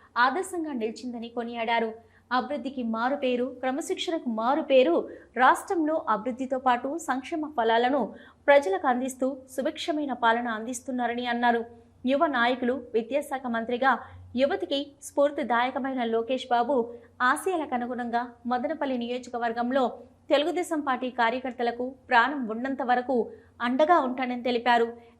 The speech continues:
ఎస్సీ, ఎస్టీ, బీసీ, మైనారిటీల అభ్యున్నతే ధ్యేయంగా స్వర్గీయ నందమూరి తారక రాముని దివ్య ఆశీస్సులతో నియోజకవర్గ అభివృద్ధికి నిస్వార్థంగా పనిచేస్తానని హామీ ఇచ్చారు.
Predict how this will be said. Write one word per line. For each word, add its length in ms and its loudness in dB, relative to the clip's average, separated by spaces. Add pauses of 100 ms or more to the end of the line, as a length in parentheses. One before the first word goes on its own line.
ఎస్సీ, 280 -2
ఎస్టీ, 340 -2
బీసీ, 360 -4
మైనారిటీల 600 -4
అభ్యున్నతే 580 -2
ధ్యేయంగా 680 -2 (200)
స్వర్గీయ 520 2 (120)
నందమూరి 480 -4
తారక 380 -2
రాముని 340 -4
దివ్య 280 -6
ఆశీస్సులతో 840 0 (220)
నియోజకవర్గ 640 0
అభివృద్ధికి 540 -2
నిస్వార్థంగా 680 0
పనిచేస్తానని 800 -4 (100)
హామీ 240 0
ఇచ్చారు. 460 0